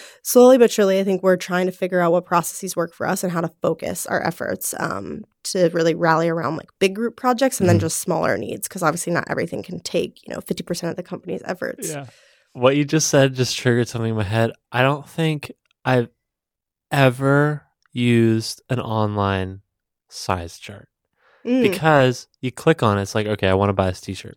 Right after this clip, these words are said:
Speaker 2: Now I have to do
Speaker 3: You
Speaker 2: my measurements.
Speaker 1: <laughs>
Speaker 3: see the sizing guide. Is your sleeve twenty-seven to twenty-nine inches?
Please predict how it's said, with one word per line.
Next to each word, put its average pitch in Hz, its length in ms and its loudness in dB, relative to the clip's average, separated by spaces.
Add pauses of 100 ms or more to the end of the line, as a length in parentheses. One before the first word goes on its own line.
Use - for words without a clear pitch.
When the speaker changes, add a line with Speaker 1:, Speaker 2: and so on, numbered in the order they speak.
(140)
Speaker 2:
Now 120 140 0
I 139 40 4
have 139 100 4
to 123 80 -4
do - 60 8
Speaker 3:
You - 60 8
Speaker 2:
my 120 60 2
measurements. 127 540 4
Speaker 1:
<laughs> 214 40 4
Speaker 3:
see 254 80 8
the 143 100 6
sizing 131 340 0
guide. 95 260 -4 (340)
Is 120 240 2
your 127 440 4
sleeve 135 680 0 (220)
twenty-seven 139 600 2
to 127 100 -6
twenty-nine 135 480 0
inches? 160 460 -4